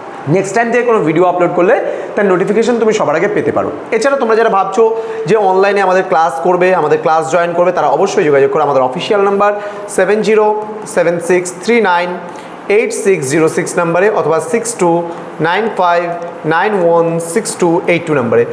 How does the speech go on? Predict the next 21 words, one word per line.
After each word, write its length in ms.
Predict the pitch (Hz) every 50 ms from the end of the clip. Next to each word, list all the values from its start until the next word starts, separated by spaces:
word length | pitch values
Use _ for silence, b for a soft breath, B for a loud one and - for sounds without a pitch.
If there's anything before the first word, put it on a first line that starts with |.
| B B B B -
তোমাদের 260 | 190 190 202 196 208 202 208
টোটাল 300 | 220 208 208 254 269 269 254
কোর্স 180 | 254 233 226 226 226
ফি 60 | 233
যেটা 200 | 226 240 233 240
রয়েছে 260 | 233 233 240 226 226
ক্যালকাটা 320 | - 233 202 196 208 214 214
ইউনিভার্সিটির 420 | 214 214 208 214 208 208 208 226
অধীনস্থ, 380 | 214 202 196 214 214 208 214 247
সেটা 220 | 233 - 196 185
কিন্তু 180 | 175 190 190 190
আমাদের 200 | 180 190 202 202
নাইন 260 | 185 170 156 156 160
হান্ড্রেড 300 | 170 185 185 196 214 202
নাইনটি 340 | 185 156 147 147 147 180 190
নাইন 240 | 165 143 131 131 135
রুপিস 300 | 139 - 185 175 - 220
হয়, 120 | 226 254 - B B B B B B B B -
কিন্তু 220 | 240 240 226 -
আমরা 280 | 208 202 202 202 208 202
এখন 180 | 202 226 220